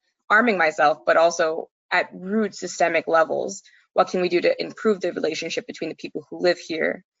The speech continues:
and the animals I wanna protect, or the environment that I wanna protect, or the natural resource I wanna protect? And really taking our interventions to that level, rather than just kind of putting a Band-Aid on something by putting a fence up around an area.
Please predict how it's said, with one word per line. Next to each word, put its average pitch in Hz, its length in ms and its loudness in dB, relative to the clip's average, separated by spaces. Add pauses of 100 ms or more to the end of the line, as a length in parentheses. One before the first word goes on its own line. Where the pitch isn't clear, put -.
(280)
and 170 160 0
the 170 120 2
animals 165 260 2
I 165 80 2
wanna 160 240 0
protect, 151 460 -6
or - 100 2
the 175 260 0 (220)
environment 185 520 2
that 160 100 2
I 160 80 4
wanna 147 160 -2
protect, - 500 -10
or 180 60 2
the 180 80 2
natural 175 280 -2
resource 175 320 -4
I - 60 2
wanna - 220 -4
protect? - 480 -8 (400)
And 202 160 4
really 233 260 2
taking 180 480 0
our 165 220 2
interventions 160 540 -2
to - 100 -14
that 165 260 0
level, - 400 -2 (480)
rather 185 300 4
than 175 160 0
just - 120 -8
kind - 140 -6
of - 100 -14
putting 233 240 -2
a 175 40 2
Band-Aid 170 340 0
on 160 140 0
something 156 360 -4
by 156 140 0
putting - 240 -6
a - 40 -8
fence 165 260 -6
up 147 120 -6
around 165 240 0
an - 80 -4
area. 165 440 -2